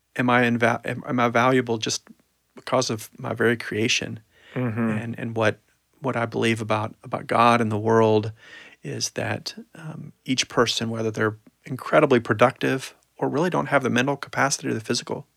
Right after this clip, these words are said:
Speaker 1: capacity to produce anything, um,
Speaker 2: Mm.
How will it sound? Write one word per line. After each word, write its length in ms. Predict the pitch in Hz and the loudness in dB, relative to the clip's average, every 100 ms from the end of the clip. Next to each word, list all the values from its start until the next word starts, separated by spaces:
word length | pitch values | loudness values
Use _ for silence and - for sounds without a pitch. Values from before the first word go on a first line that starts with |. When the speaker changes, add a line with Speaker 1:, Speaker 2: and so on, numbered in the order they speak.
| - | -12
Speaker 1:
capacity 640 | - - 135 135 - 127 - - - - - - | -8 -2 -2 -2 -4 -6 -8 -20 -20 -18 -20 -10
to 100 | - | -6
produce 340 | - - 156 - | -2 0 2 2
anything, 560 | 185 233 101 92 123 - _ _ _ _ _ _ - | 2 2 0 -4 -8 -14 _ _ _ _ _ _ -16
um, 320 | - 67 - - | -14 -12 -12 -6
Speaker 2:
Mm. 300 | 120 113 | -2 -2